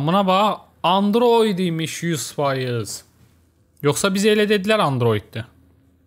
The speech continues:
Ə, Android tərəfdən olduğunu dedilər də, amma sübut yoxdur hələ ki. Ya var. Fikir verin, ə, şeydəki hadisə təkrarlanır. Ə, ailədəki hadisə. Androidə qarşı yaxşı hərəkət eləməyiblər, bax, görsən.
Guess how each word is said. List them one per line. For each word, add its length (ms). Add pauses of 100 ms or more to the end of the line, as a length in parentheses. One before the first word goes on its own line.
(1120)
Ə, 80 (220)
Android 360
tərəfdən 380
olduğunu 400
dedilər 500
də, 80
amma 240
sübut 400
yoxdur 320
hələ 180
ki. 200 (880)
Ya 220
var. 340 (500)
Fikir 320
verin, 480
ə, 80 (720)
şeydəki 520
hadisə 420
təkrarlanır. 640 (720)
Ə, 160 (200)
ailədəki 520 (460)
hadisə. 340
Androidə 560
qarşı 420
yaxşı 320
hərəkət 400
eləməyiblər, 580
bax, 280
görsən. 560